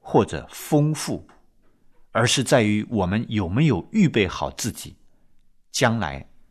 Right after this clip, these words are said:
或者是明天我们要去见我们的主。所以传道者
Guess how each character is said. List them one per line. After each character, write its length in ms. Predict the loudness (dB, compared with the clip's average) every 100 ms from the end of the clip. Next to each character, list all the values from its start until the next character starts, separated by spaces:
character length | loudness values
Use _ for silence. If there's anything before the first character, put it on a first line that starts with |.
| -20 _ _
或 300 | -18 2 4
者 140 | 4 -2
是 160 | -6
明 280 | -6 -2 -2
天 360 | 4 4 4 -2 -16 -20 -6
我 100 | -2
们 140 | -2 -2
要 120 | -4
去 200 | -6 -6
见 400 | 2 4 2 -2
我 160 | -6 -6
们 140 | -6
的 100 | -8
主。 200 | -6 -8 -12 -20 _ -20 _ _ _ _ _ _ -4
所 180 | 2
以 100 | 2
传 300 | 0 -2 2
道 160 | 4 4
者 220 | 2 -8